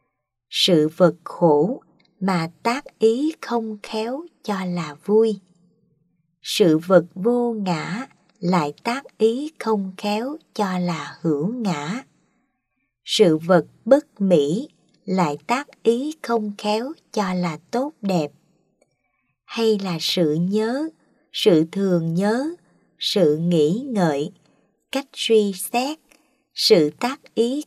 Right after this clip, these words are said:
của tâm sai với sự chân thật. Như thế gọi là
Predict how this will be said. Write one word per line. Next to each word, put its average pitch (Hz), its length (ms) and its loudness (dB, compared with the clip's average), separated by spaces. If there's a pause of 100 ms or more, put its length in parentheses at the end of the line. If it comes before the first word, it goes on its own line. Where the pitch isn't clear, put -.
của 180 240 2 (140)
tâm 214 280 -2
sai 220 600 0
với 262 200 2
sự 156 300 0 (100)
chân 208 320 -2
thật. 170 200 0 (960)
Như 208 380 4
thế 226 400 -4 (180)
gọi 170 320 -2
là 160 300 -4